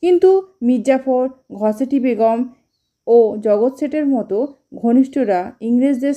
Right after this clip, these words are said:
সঙ্গে ষড়যন্ত্র করে তাকে বিশ্বাসঘাতকতা করে। সতেরোশো সাতান্ন সালের পলাশির যুদ্ধে সিরাজ পরাজিত হন এবং বাংলার স্বাধীনতার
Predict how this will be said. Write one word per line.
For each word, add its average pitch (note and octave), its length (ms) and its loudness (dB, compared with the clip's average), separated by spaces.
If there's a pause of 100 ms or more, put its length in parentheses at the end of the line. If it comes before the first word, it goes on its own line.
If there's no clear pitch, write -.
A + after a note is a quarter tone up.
সঙ্গে G3+ 460 -2
ষড়যন্ত্র A#3 680 0
করে G#3 240 0 (340)
তাকে G#3+ 360 -2 (320)
বিশ্বাসঘাতকতা A3 1080 -4 (220)
করে। D#3 260 -4 (800)
সতেরোশো F4 480 0
সাতান্ন C4+ 460 0
সালের A3+ 400 -2 (280)
পলাশির A#3+ 680 -2 (260)
যুদ্ধে G3+ 480 0 (200)
সিরাজ A#3 500 0 (300)
পরাজিত B3 520 0
হন E3+ 260 -4 (420)
এবং C4+ 220 2 (380)
বাংলার A#3+ 540 -2
স্বাধীনতার C4 720 0